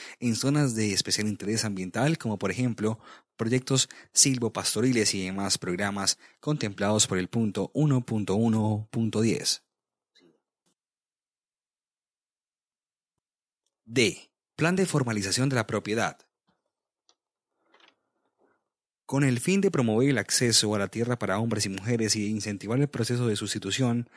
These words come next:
de los cultivos de uso ilícito en las áreas donde se cumplan los compromisos adquiridos por los cultivadores y cultivadoras con el P N I S, se acelerarán los procesos de formalización en los términos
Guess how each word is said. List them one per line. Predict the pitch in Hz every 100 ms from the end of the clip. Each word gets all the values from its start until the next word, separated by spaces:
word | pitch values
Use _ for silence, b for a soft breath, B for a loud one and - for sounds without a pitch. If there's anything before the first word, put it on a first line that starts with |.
| B B _
de | 95
los | 95
cultivos | - 92 117 127
de | 107 104
uso | 120 113 101 - _
ilícito | 98 123 127 104 92 107 110 B B B -
en | 101
las | 87 117
áreas | 127
donde | 117 107 95
se | 95
cumplan | 127 117 113
los | 104
compromisos | - 95 95 110 110
adquiridos | 104 - 107 113 -
por | 98
los | 95
cultivadores | - 85 90 98 110 101 -
y |
cultivadoras | - 92 92 101 117 107
con | 95
el | 85 85
P | 110 110
N | 110 110
I | 123
S, | 107 98 104 B B B B
se | - 135
acelerarán | 113 110 110 104 101 127 151
los | 143
procesos | - 107 104 117 117 110
de | 104
formalización | 98 95 92 85 87 123 139
en | 139
los | 101
términos | 101 113 113 98